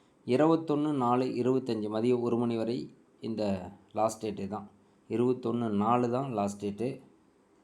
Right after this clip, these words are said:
என்னையிலேருந்து ஆரம்பிக்கிறதுனா இருபத்தி ஒண்ணு. இன்னையிலேருந்தே ஓப்பனில் தான் இருக்கு. நீங்க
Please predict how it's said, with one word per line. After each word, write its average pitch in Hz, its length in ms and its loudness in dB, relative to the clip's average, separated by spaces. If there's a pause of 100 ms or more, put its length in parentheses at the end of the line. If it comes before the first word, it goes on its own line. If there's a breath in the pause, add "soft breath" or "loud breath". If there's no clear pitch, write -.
(120)
என்னையிலேருந்து 147 540 4
ஆரம்பிக்கிறதுனா 131 480 6
இருபத்தி 151 480 4
ஒண்ணு. 110 320 -2 (880)
இன்னையிலேருந்தே 120 800 0 (800 soft breath)
ஓப்பனில் 113 360 -2
தான் 113 120 2
இருக்கு. 117 300 -4
நீங்க 98 460 -2